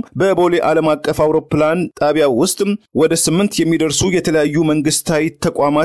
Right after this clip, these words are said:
በጥምረትም እንደሚሰሩ የእያንዳንዱ ችግርም ለሌላኛው የገጽታ መጠላሸት ምክንያትም እንደሚሆን ጉምሩክም፣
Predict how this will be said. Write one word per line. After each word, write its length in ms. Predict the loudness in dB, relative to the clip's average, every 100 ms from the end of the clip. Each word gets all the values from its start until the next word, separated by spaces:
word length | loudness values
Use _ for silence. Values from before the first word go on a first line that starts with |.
| 0 -2
በጥምረትም 600 | 0 0 0 0 0 0 0
እንደሚሰሩ 580 | 0 0 0 0 0 0 -2 -4 -2
የእያንዳንዱ 680 | -2 0 0 2 2 2 0 -2
ችግርም 440 | -2 0 0 0
ለሌላኛው 440 | 0 0 0 -2
የገጽታ 240 | 0 -2 -2 -2 -2 0
መጠላሸት 600 | -2 -2 -2 0 -2 -2
ምክንያትም 460 | -2 -2 -2 -2 -2 -2
እንደሚሆን 420 | 0 0 0 0 -2 -4 -6
ጉምሩክም፣ 540 | -2 0 0 0 -2